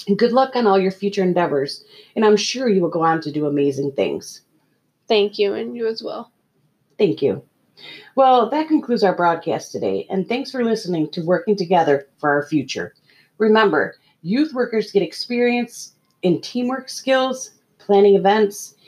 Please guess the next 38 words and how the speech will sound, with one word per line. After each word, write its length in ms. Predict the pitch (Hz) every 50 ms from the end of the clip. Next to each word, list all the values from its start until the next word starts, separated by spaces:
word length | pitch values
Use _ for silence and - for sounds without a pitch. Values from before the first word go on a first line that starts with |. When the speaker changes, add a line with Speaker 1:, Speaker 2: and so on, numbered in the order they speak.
| _ _ _ -
Speaker 1:
and 100 | - 196
adhering 580 | 185 185 180 180 180 175 196 208 214 208 202 202
to 140 | - 196
a 60 | 185 156
budget, 440 | 135 127 127 120 107 - - - _ _ _ _ _ _ _
and 160 | - 165 180
the 80 | 180 170
ability 520 | 165 160 202 220 233 233 226 226 220 214
to 140 | 214 - - -
offer 280 | 160 175 175 208 - -
input 440 | 240 233 - - 226 233 226 -
when 120 | - 196 190
the 80 | 160
tribal 340 | 147 - - 160 170 170 180
government 420 | 156 170 160 160 165 170 - - -
seeks 240 | - 135 131 -
opinion 600 | - - - - 165 175 175 170 170 170 180 180 - _ _ _ _ -
on 180 | - 117 123 131
youth 160 | 143 156 147
services. 680 | - - 135 127 - 120 - - 76 - - - - _ _ _ _ _ _ _ _ -
Also, 520 | - 262 285 285 285 - 220 208 208 202 - - 160
giving 460 | 160 214 214 208 214 214 214 208 - - _ _
back 460 | - 156 202 185 165 147 - - - -
through 120 | 175 156
community 440 | - - 202 196 180 170 180 180 180
services 640 | 175 - - 185 156 156 151 - 143 135 131 131
instills 480 | - - 160 - - - 185 175 165 160
a 80 | 165
sense 260 | 160 - 165 160 156 160
of 120 | 160 -
pride 340 | - 175 170 160 143 123 120
in 140 | - - 156
our 160 | 143 139 139
community 640 | - - 208 226 226 214 214 196 214 214 214 208 - _ - - _ _
and 100 | - 226
provides 440 | - 220 196 190 170 170 170 165 -
personal 480 | - - 156 156 151 - 165 160 156 156
satisfaction. 920 | 156 - - 127 117 131 131 131 - 123 101 80 - - - 113 110 131